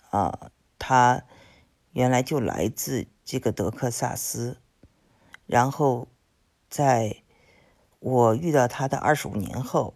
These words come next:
我，我姐姐遇到他，也，我姐姐也喜欢上了尺八这个乐器，所以我呢，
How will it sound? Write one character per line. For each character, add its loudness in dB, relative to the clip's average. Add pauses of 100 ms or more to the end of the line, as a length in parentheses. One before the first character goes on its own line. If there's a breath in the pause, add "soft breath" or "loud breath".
(120)
我， -8
我 -2
姐 -4
姐 -4
遇 -6
到 -4
他， -6
也， -4 (400 loud breath)
我 -4
姐 -4
姐 0
也 -6
喜 -10
欢 -6
上 -4
了 -10
尺 -8
八 -2
这 -12
个 -10
乐 -4
器， -10 (540 loud breath)
所 -4
以 2
我 -4
呢， -6